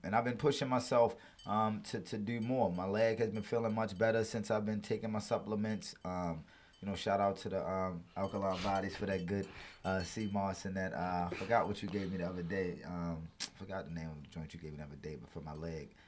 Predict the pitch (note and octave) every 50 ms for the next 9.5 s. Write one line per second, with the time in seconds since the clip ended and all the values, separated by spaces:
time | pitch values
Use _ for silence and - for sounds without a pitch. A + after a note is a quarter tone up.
0 | - _ _ _ _ D#2+ D2+ C#2 C2 A#1 G1+ G1+ - - _ - D2 C#2 D#2+ E2+
1 | D#2+ C#2 - - - - - _ _ _ - F2+ F2+ E2+ - G#2 G#2 F2+ - A2
2 | G2+ G2+ G2 F#2 F#2 F2+ F2 F2 F2+ F#2+ F#2 F#2+ F#2+ E2+ - - G2+ E2+ F2 F2
3 | F2 E2 D2 F2 F2+ F2+ F2 F2+ E2+ - D#2+ - - F2+ F2 E2+ - E2 E2 D#2+
4 | D2+ E2+ F2 E2+ - F2+ F#2 E2 E2+ - - F2+ E2 E2+ - F2 D#2+ F2 E2 D#2+
5 | D#2+ - - F#2+ F2+ - F2 F2 F2 F2 E2+ E2 - - E2+ E2+ F2 E2+ E2+ -
6 | - F2+ E2+ E2+ E2 E2 D#2+ D#2+ E2 - F2 E2+ E2 D#2+ - - - G#2+ F#2+ F#2
7 | F2 E2+ E2 E2 E2+ F2 F2 F2 E2+ E2+ E2 E2+ - - - - - - - -
8 | D#2+ E2 E2 E2 E2 E2 E2 E2 G#2+ A2+ C#3 C3+ A#2+ A2 G2+ B2+ C3+ C3+ C3 B2+
9 | C3 B2 F2+ F2 - - F#2 G#2 G#2+ A2